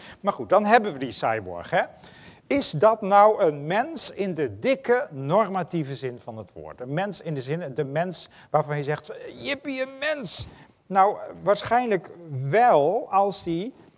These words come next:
ehm, maar dan wel onder voorwaarde dat hij dus de kenmerken heeft waarvan wij zeggen dat wij dat menselijk vinden.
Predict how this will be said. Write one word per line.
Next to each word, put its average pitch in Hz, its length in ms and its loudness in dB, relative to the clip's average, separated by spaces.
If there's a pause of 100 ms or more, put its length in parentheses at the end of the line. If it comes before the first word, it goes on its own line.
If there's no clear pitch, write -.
(240)
ehm, 160 400 4 (400)
maar 180 220 -2
dan 185 200 0
wel 190 240 2
onder 165 300 -4
voorwaarde 170 500 0
dat 185 200 -2
hij 170 160 -8
dus 147 240 -4
de 143 80 -14
kenmerken 196 640 -2
heeft 123 320 -4
waarvan 160 380 0
wij 226 260 4
zeggen 123 340 -6
dat 135 160 0
wij 160 180 2
dat 165 200 -2
menselijk 160 540 -6
vinden. 90 400 -14